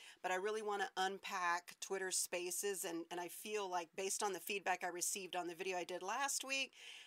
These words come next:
that the better way to do it is just to uncover individual features, kind of allow everybody to digest it, play around with it, and then see what they can do with it if they wanna do some fun stuff.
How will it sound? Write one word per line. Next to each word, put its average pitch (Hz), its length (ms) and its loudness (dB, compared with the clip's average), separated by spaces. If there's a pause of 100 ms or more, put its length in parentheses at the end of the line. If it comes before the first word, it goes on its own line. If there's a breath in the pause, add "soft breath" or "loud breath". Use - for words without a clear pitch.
(120)
that 185 120 0
the 196 100 2
better 226 280 6
way 220 180 2
to 208 120 4
do 208 260 -2
it 202 180 4
is 190 160 0
just - 360 0
to 220 160 -2
uncover 190 800 0 (100)
individual 196 640 0
features, 196 720 -4 (260 loud breath)
kind 196 220 4
of 170 80 -2
allow 185 240 6
everybody 185 360 2
to 180 160 0
digest 180 600 2
it, 175 160 -2
play 202 180 4
around 180 360 0
with 175 160 0
it, 180 160 -2 (260 loud breath)
and 190 160 2
then 190 160 2
see 220 400 0
what 190 240 4 (100)
they 196 200 2
can 190 240 -4
do 190 200 0
with 190 160 0
it 180 120 -2
if 170 180 -2
they 170 160 -2
wanna 170 320 -4
do 170 220 -4
some 165 180 -2
fun 175 200 -2
stuff. - 280 -4